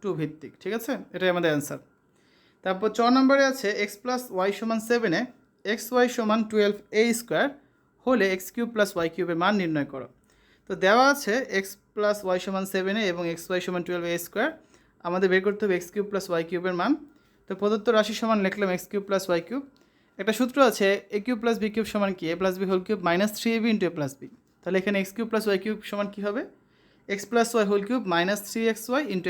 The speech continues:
x plus y। সব মান দেওয়া আছে, মান বসিয়ে দিই। এক্স প্লাস ওয়াই এর মান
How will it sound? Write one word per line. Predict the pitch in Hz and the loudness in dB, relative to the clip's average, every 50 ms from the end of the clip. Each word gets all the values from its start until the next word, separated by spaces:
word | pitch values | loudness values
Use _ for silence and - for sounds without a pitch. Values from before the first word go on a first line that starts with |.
| 165 | -4
x | - - - | -4 -6 -10
plus | 156 139 139 - - - | -10 -8 -8 -10 -12 -14
y। | - - _ - - | -16 -18 _ -18 -6
সব | - 240 220 226 | -4 -4 0 0
মান | 233 226 196 190 | 0 0 2 2
দেওয়া | 190 196 214 220 | 4 4 4 2
আছে, | 220 - 240 208 | 0 -2 -2 -2
মান | 185 180 180 | -2 -2 -2
বসিয়ে | 185 185 - 208 202 208 | -4 -4 -4 -6 -4 -4
দিই। | 262 294 - - _ _ _ _ _ _ _ _ _ _ - 202 | -4 -6 -6 -12 _ _ _ _ _ _ _ _ _ _ -8 -8
এক্স | 196 196 - | -8 -6 -2
প্লাস | 240 247 240 233 | 0 0 2 4
ওয়াই | 233 226 220 | 4 4 4
এর | 214 | 4
মান | 220 220 | 2 0